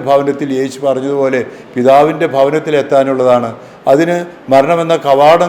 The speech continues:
കടന്നു പോകണം. അതിൻ്റെ രക്ഷയുടെ പാത യേശുവാണ്. അതുകൊണ്ടാണ് സുവിശേഷത്തിൽ യേശു പറഞ്ഞത്, "ഞാനാണ്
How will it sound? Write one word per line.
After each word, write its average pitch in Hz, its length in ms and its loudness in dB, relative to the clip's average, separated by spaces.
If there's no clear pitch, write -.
കടന്നു 139 320 0
പോകണം. 123 360 2
അതിൻ്റെ 143 320 2
രക്ഷയുടെ 160 420 0
പാത 143 360 4
യേശുവാണ്. 131 640 2
അതുകൊണ്ടാണ് 147 560 2
സുവിശേഷത്തിൽ 139 680 -4
യേശു 127 200 -4
പറഞ്ഞത്, 127 460 -2
"ഞാനാണ് 131 420 -2